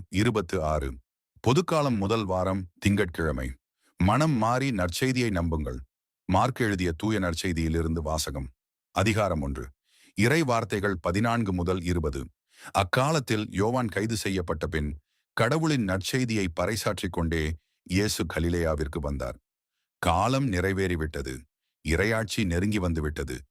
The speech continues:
மனம் மாறி நற்செய்தியை நம்புங்கள்" என்று அவர் கூறினார். அவர் கலிலேய கடலோரமாய்ச் சென்றபோது, சீமோனையும் அவர் சகோதரரான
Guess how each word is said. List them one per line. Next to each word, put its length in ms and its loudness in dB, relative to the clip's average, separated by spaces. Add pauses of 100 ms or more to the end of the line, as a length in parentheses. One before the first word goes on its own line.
(280)
மனம் 400 2
மாறி 380 0
நற்செய்தியை 800 0
நம்புங்கள்" 540 0 (340)
என்று 320 2
அவர் 200 -2
கூறினார். 420 -6 (500)
அவர் 320 2
கலிலேய 560 0 (100)
கடலோரமாய்ச் 680 0
சென்றபோது, 720 -4 (380)
சீமோனையும் 920 2 (100)
அவர் 340 0
சகோதரரான 760 0